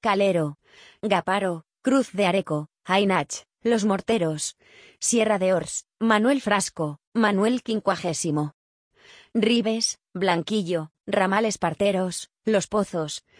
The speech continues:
Ramal de la Horna, Claudio, Pinos Chavitos, Álvaro Chillón, Galván, Dorotea, Gaspar, Cabellero, La Herrada, Dabó, Tito,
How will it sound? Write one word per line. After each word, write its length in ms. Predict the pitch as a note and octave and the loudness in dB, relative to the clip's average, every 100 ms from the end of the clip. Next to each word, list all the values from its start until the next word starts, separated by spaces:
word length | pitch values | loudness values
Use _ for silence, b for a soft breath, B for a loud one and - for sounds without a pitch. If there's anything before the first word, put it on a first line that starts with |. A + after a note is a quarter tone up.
| b b | b b
Ramal 420 | G3+ G3+ F#3+ G3+ | -2 0 2 0
de 100 | G3 | 0
la 140 | G3 F#3 | 0 2
Horna, 340 | G3 D#3+ D3 - _ | 2 0 -4 -12 _
Claudio, 600 | C4 A3 G#3 E3+ D#3 D3 _ _ | 2 2 2 0 -2 -4 _ _
Pinos 320 | G#3+ G#3+ G#3 | 0 0 0
Chavitos, 760 | - E3+ G3+ F#3+ F#3 E3+ - b b b b | -2 -2 -2 0 -2 -2 -8 b b b b
Álvaro 400 | - A3+ F#3 F3+ | 0 0 2 0
Chillón, 600 | E3+ G3+ D#3+ F3+ G3 E3 - _ | 0 -2 2 0 0 -2 -8 _
Galván, 460 | G3+ G#3 F3 E3 D3 | -2 0 2 -2 -2
Dorotea, 840 | - A#3 A3+ G#3+ G#3 A3 F#3+ E3+ - _ | -2 2 4 2 0 0 0 -2 -10 _
Gaspar, 640 | A3 G3 - G#3+ F#3+ E3+ - B B B _ | -2 -2 0 0 0 -2 -8 B B B _
Cabellero, 680 | G3+ F#3+ F3 G3+ G3 E3 - _ | 0 2 2 2 2 -2 -8 _
La 220 | G#3+ F#3 | 0 2
Herrada, 500 | E3 F#3+ F3 E3 D#3+ _ - | 2 0 0 -6 -8 _ -4
Dabó, 460 | G3+ F#3 F#3+ D3+ _ _ | 0 2 0 -2 _ _
Tito, 420 | B3+ A3 F#3 E3 | -2 0 -2 -4